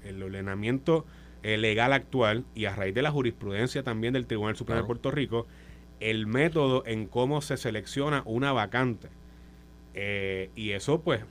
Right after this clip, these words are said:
Speaker 1: claro que todos los partidos, y cuando digo todos, eh,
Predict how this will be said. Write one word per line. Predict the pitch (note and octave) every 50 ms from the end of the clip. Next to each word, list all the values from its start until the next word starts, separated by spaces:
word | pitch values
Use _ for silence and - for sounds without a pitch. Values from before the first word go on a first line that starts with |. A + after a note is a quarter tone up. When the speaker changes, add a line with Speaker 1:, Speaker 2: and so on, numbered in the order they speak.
| - -
Speaker 1:
claro | - G2+ G2+ G2+ G#2+ B2 D#3 -
que | - C3 A2+ G#2+ G#2 - - G#2 -
todos | - A2 A#2 C3 C#3
los | C3+ C3+
partidos, | C3+ - A2+ G#2+ F#2 - B2+ D#3 F3 E3+
y | D3+
cuando | - A2 G#2+ G#2
digo | G2+ G2+ G#2 A2 A2
todos, | - G#2 G#2+ A#2+ D3 D3 - - - - -
eh, | G#2+ G2+ G2+ G2+ G2+ G2 G2 F#2+ F#2